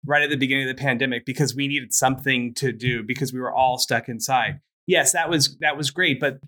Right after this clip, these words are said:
I think that the newness of that wore off pretty quickly, and people were like, "Please, Lord, not another,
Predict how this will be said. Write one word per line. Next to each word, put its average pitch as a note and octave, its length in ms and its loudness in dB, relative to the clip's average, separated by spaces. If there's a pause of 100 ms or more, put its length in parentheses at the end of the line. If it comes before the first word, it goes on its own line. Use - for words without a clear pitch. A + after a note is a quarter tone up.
(120)
I D3 100 0
think D3 240 2
that C3+ 240 -2
the D3 80 0
newness D3+ 420 0
of C3+ 120 -4
that B2+ 180 2
wore C3 260 -6
off B2 180 0
pretty A#2+ 160 0
quickly, A#2+ 380 -4
and A#2 100 -2
people B2 260 -8
were A#2+ 60 0
like, A2 120 -2 (320)
"Please, B2+ 320 2
Lord, A#2 200 -2
not A#2+ 160 2
another, A#2 480 -2